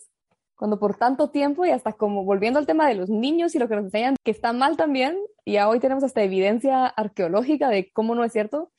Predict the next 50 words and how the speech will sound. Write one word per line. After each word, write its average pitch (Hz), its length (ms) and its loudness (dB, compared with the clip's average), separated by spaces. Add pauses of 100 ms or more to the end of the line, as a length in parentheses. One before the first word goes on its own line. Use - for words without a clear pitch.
(160)
pero 214 280 0
que 208 180 2
los 196 240 0
hombres 269 260 4
eran 247 200 4
los 208 120 -4
cazadores 220 640 0
y 294 60 2
las 214 120 2
mujeres 208 400 0
a 240 60 2
la 208 60 2
agricultura, 190 600 -2
¿no? 226 280 -6 (360)
Y 208 100 -4
como 214 200 0
ahora 220 220 2
lo 233 120 -2
que 208 80 -8
estás 190 200 -2
diciendo, 240 520 -2 (640)
y 226 100 -2
que 220 100 0
por 220 120 -6
cierto 247 260 0
tampoco 214 380 -2
es 208 80 -2
cierto 220 400 0
esa, 196 600 0 (420)
eso 202 320 0
de 170 140 -2
que 180 100 -8
los 180 180 -6
hombres 202 280 0
eran 196 200 2
los 196 120 -4
cazadores 190 640 -2
y 190 80 2
las 180 140 -2
mujeres 190 400 -4
se 202 100 -2
dedicaban 185 360 0
a - 20 -6
la 196 60 -2
agricultura 190 540 -2
en 185 140 -4
la 185 80 -2
época 196 300 -2
de 165 120 0
las 170 380 -6